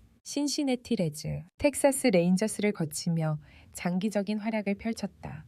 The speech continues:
특히 텍사스와의 칠 년 총액 일억, 일억 삼천만 달러 계약은 당시 한국인 야수로서는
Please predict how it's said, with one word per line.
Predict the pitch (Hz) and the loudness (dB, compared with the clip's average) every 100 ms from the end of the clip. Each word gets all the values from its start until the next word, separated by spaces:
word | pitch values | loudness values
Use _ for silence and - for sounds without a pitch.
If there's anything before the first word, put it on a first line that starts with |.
| - | -4
특히 | - 302 285 | -2 0 0
텍사스와의 | 320 - 302 - 269 240 220 214 208 | 0 2 2 4 2 4 4 4 2
칠 | 208 - 262 | -2 -2 0
년 | 254 | 0
총액 | 240 233 214 208 | 0 -2 -4 -2
일억, | 196 214 214 _ _ _ _ _ _ | 0 0 -2 _ _ _ _ _ _
일억 | 233 233 233 | 2 2 -2
삼천만 | 247 240 262 233 226 | -4 -4 -2 -2 0
달러 | 208 196 196 | 0 2 0
계약은 | - 160 156 170 160 - _ _ _ | -2 -4 -4 -4 -6 -8 _ _ _
당시 | - 185 180 | -4 -4 -2
한국인 | 214 247 240 220 220 | -2 -2 -2 -2 -2
야수로서는 | 160 156 - 180 180 170 175 | -2 -4 -6 -8 -6 -6 -6